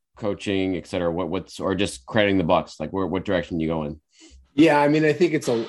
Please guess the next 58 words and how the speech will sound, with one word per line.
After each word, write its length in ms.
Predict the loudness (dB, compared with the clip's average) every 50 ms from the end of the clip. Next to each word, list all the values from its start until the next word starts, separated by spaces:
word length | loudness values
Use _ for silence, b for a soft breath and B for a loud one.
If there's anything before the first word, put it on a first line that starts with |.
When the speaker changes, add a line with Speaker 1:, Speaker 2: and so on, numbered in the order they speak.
| -8 -10
Speaker 2:
a 80 | -10
little 300 | -8 -4 -2 -2 -2 -2
bit 160 | -2 -2 -2
of 180 | -4 -6 -8 -12 -20 _ _ _ _ _
everything, 540 | -4 -2 0 0 -2 -2 -4 -6 -6 -8 -10
to 120 | -12 -14 -12
be 140 | -10 -8
honest. 420 | -8 -6 -6 -8 -8 -10 -10 -6 -4
I 100 | -4 0
think 300 | 2 2 2 2 0 -2 0
what 160 | 2 4 4
made 320 | 4 4 4 2 2 -2
today 280 | -4 -4 -2 -2 -2 -2
so 260 | -2 -2 -2 -2 -2
jarring 680 | -4 -6 -6 -4 -2 -2 0 -2 -2 -4 -6 -8 -12 -16
was 220 | -20 -20 -20 -20 -20 -16 -8
what, 160 | -6 -6 -6
exactly 520 | -6 -8 -12 -6 -2 -2 -2 -2 -2 -4 -4
what 160 | -4 -4 -4
you 80 | -4 -4
said. 520 | -4 -4 -2 -2 -4 -4 -4 -8 -10 -14 -14 -10
You 140 | -10 -8
know, 100 | -8 -6
we 160 | -2 -2 0 2
haven't 300 | 2 2 2 2 2 0
seen 260 | 0 0 0 2 2
this 200 | 2 2 0 -2
team 440 | -4 -4 -4 -2 -2 -2 -4 -6 -10 -12 -8
as 220 | -4 -2 -2 -2 -4
constructed 680 | -4 -6 -8 -8 -6 -4 -2 -2 -2 -2 -6 -8 -8
play 240 | -10 -6 -4 -2 -2
this 160 | -2 -2 -4
badly. 600 | -6 -4 -2 0 0 0 0 -2 -6 -8 -10 -10 B B B B B _ _ _
You 100 | 0 0
know, 120 | 0 2
all 240 | 2 4 4 4 4
the 80 | 2 0
bad 320 | -2 -4 -4 -4 -4 -4
ga-, 160 | -6 -8 -8 -8
most 380 | -4 0 4 4 6 6 4 2
of 80 | 0
the 60 | -2 -2
bad 260 | -2 -2 -2 -2 -2
games 320 | -2 -2 -2 -4 -6 -6
were 120 | -8 -10 -8
in 80 | -10
the 60 | -10
first 280 | -8 -4 -4 -4 -2 0
half 200 | -2 -2 -2 -4
of 60 | -6
the 60 | -10
season. 520 | -8 -4 -2 0 0 0 -2 -4 -8 -4 -4
Yeah, 160 | -2 0 0
you 120 | 0 0 -2
can 160 | -4 -6 -10
point 300 | -10 -12 -12 -14 -14 -14 -12
to, 200 | -10 -10 -10 -10
like, 240 | -10 -12 -14 -14